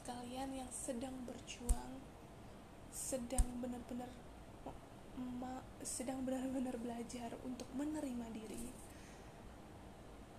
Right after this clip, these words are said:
mulailah menerima diri kamu. Kamu itu bukan troublemaker. Kamu itu bukan orang yang paling sial di muka bumi, dan kamu juga bukan orang yang paling beruntung.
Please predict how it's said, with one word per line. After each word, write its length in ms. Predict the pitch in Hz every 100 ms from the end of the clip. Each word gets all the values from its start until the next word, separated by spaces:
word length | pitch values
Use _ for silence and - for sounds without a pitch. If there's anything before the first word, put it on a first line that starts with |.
| - - - - - - - - - 269
mulailah 560 | 277 269 240 240 247 - -
menerima 460 | 254 240 240 254 247
diri 240 | 240 240 240
kamu. 320 | 240 240 254 254
Kamu 260 | 254 247 262 -
itu 340 | 254 - 269 269
bukan 480 | 240 240 - 262 247 254 - - - - - - - - -
troublemaker. 720 | - 240 240 233 233 - - - - - - - - - - -
Kamu 320 | 254 254 269
itu 220 | - - 262
bukan 640 | 269 - - 285 285 294 277 - - - - -
orang 240 | 254 247 254
yang 160 | 254 262 262 262
paling 240 | 269 277
sial 400 | 269 - 277 262
di 140 | 240 247
muka 160 | 233 247 254
bumi, 180 | 240 240
dan 80 | 247
kamu 240 | 262 349
juga 240 | 359 - 226
bukan 240 | 226 233 226
orang 240 | - 240
yang 60 | 233
paling 160 | 240 233
beruntung. 480 | 226 302 277 214